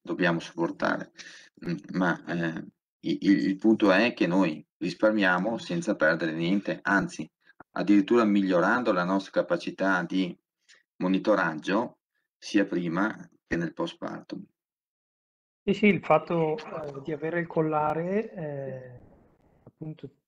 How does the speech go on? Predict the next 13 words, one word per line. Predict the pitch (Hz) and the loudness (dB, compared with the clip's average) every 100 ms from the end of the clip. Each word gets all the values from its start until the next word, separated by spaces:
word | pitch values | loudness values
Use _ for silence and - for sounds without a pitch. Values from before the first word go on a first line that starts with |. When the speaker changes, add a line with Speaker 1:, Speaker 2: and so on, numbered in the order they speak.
| _ | _
Speaker 2:
permette | - 151 156 165 - 139 | -8 -6 -4 -4 -4 -8
di | 131 160 | -6 -6
seguire | - 135 147 156 135 | -6 -6 -2 -2 -2
anche | 139 143 151 | -4 -6 -6
gli | 139 | -6
animali | 143 143 139 147 135 | -6 -6 -6 -6 -8
prima | - 160 180 156 | -8 -6 -4 -2
del | 127 127 | -4 -6
parto, | - 127 135 - 120 | -6 -8 -8 -10 -14
cosa | - 127 135 | -10 -8 -8
che | - | -8
non | 123 120 | -10 -8
facevo, | 156 139 151 123 147 190 | -8 -6 -6 -6 -6 -8